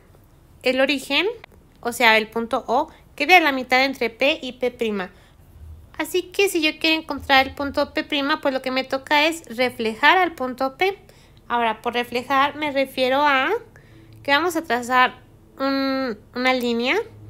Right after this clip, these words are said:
que vaya de nuestro punto P al origen. Y luego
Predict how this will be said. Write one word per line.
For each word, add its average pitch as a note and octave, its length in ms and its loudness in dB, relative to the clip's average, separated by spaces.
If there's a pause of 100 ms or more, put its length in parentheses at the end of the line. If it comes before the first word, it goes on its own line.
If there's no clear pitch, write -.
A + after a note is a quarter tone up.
(160)
que C4+ 100 0
vaya B3 340 4
de A#3+ 120 2
nuestro A3 340 -2
punto A3+ 420 -2
P C#4 280 0 (480)
al B3 180 2
origen. D#4 460 2 (580)
Y F#4+ 220 6
luego C#4 680 2